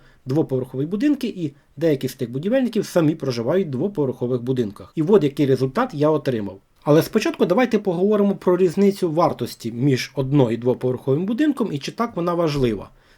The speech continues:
Звісно, що всі порівняння потрібно виконувати індивідуально з прив'язкою до конкретної ділянки із своєю геологією і своїм рельєфом. Оскільки буває така геологія, що дозволяє виконати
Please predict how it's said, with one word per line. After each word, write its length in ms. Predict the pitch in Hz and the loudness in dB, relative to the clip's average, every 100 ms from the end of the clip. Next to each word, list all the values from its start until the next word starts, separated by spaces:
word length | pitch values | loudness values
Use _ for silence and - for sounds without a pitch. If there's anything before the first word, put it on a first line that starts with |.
| - | -10
Звісно, 480 | 127 202 175 - 107 | 0 2 2 -2 -8
що 160 | 156 | -8
всі 160 | 135 302 | -2 0
порівняння 500 | 233 190 226 269 208 | 2 2 2 0 -2
потрібно 400 | 180 202 202 175 | -2 -2 0 2
виконувати 560 | 160 214 220 185 151 | 0 0 0 0 0
індивідуально 560 | 143 139 143 170 240 220 | -2 0 2 2 2 0
з 60 | - | -2
прив'язкою 520 | 143 147 208 - 156 | -2 -2 -2 -6 -6
до 100 | 139 | -4
конкретної 560 | 135 - 170 170 139 | -6 -6 -6 -4 -4
ділянки 540 | 123 131 208 240 214 208 _ _ - | -2 -2 -2 -2 -8 -10 _ _ -8
із 140 | 185 | -8
своєю 500 | - 185 202 160 123 | -8 -2 2 2 2
геологією 560 | 123 135 170 240 220 202 | 0 0 0 0 -2 -4
і 80 | 202 | -6
своїм 400 | - 208 131 135 | -4 -2 0 0
рельєфом. 540 | 147 156 117 - 95 101 _ _ _ _ | 0 0 -2 -4 -14 -18 _ _ _ _
Оскільки 380 | 160 139 247 226 | -10 -6 -4 -2
буває 340 | 185 190 220 190 | -2 0 0 -2
така 260 | 185 208 | -2 -2
геологія, 580 | 175 185 214 294 240 156 | 0 0 0 -2 -4 -6
що 160 | - 151 | -6 -6
дозволяє 540 | 147 170 180 247 202 | -6 -6 -4 -2 -2
виконати 540 | 185 240 202 196 175 | -2 -2 -4 -2 -4